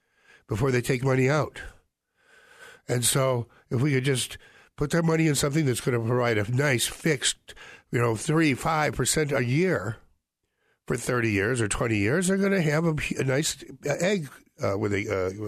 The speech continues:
when they retire. So that was the whole, and it was Louis Ranieri's idea at Salomon Brothers in the mid, early eighties that invented the mortgage-backed security.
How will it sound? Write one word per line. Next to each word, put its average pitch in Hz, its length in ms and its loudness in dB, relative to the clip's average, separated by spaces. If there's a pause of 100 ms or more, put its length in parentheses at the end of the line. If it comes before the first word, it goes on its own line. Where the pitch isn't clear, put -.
(460)
when 110 180 -4
they 101 120 0
retire. 95 520 -2 (1080)
So - 160 -4
that 147 180 2
was 147 140 2
the 143 100 2
whole, 139 240 0
and 151 180 2
it 160 40 0
was 156 200 0
Louis 208 240 2
Ranieri's 143 460 2
idea 120 300 2
at 143 80 -2
Salomon 147 380 0
Brothers 120 300 0
in 127 60 0
the 117 80 0
mid, 143 300 0
early 127 560 2
eighties 107 460 0 (540)
that 139 120 0
invented 170 320 2
the 127 80 0
mortgage-backed 98 560 0
security. 92 520 -4